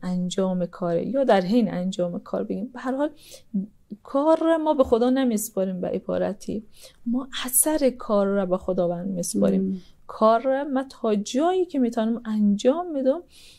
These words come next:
Speaker 1: ولی، اه، منتظرم که خداوند متعال این را اثر بخش بسازه.
Speaker 2: مم.
Speaker 1: چون ای که ما در، اه، نگاه اسلامی خود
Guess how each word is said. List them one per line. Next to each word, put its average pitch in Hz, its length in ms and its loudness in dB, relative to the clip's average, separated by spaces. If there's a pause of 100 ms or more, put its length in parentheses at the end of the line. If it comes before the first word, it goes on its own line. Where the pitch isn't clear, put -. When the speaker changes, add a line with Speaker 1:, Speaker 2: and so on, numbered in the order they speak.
(140)
Speaker 1:
ولی، 302 680 2 (320)
اه، 226 420 2
منتظرم 294 920 0
که 359 80 4
خداوند 262 640 2
متعال 226 640 2
این 302 100 -6
را - 60 -4 (200)
اثر 233 540 0
بخش - 420 -4
بسازه. 190 600 0
Speaker 2:
مم. 208 80 -8 (460)
Speaker 1:
چون 262 340 0 (280)
ای 202 180 -2
که 226 160 -2
ما 226 260 2
در، 190 800 0 (260)
اه، 185 220 -2
نگاه 208 600 2 (240)
اسلامی 220 760 0
خود 247 280 -2